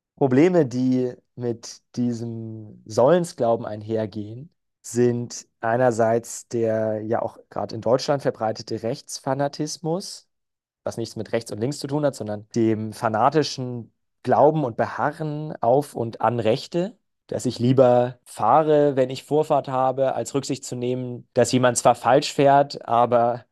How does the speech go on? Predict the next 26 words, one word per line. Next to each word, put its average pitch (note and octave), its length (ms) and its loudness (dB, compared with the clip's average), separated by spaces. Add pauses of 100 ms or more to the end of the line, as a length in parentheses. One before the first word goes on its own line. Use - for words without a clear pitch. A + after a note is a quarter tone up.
dafür A#2+ 400 0
dann A#2 200 2
unter B2+ 140 0
die A#2+ 120 -2
Räder C3+ 300 2
gerät. D3+ 600 -10 (300)
Oder G#2+ 640 -2
wie G#2+ 100 -6
viele A2+ 200 -6
Beziehungskonflikte B2+ 1900 -2
oder G#2+ 680 -8 (140)
Nachbarschaftsstreitigkeiten A2+ 1800 -4
brechen A2+ 380 -4
vom G#2+ 260 -8
Zaun, G#2+ 400 -2
weil's G#2 220 -4
Menschen A2 320 -8
wichtiger A#2+ 360 -2
ist, - 200 -8
Recht C3+ 240 -4
zu A#2+ 200 -4
haben, G#2 380 0
als G2 580 -8
Frieden B2+ 300 -6
zu - 140 -12
schaffen. - 320 -14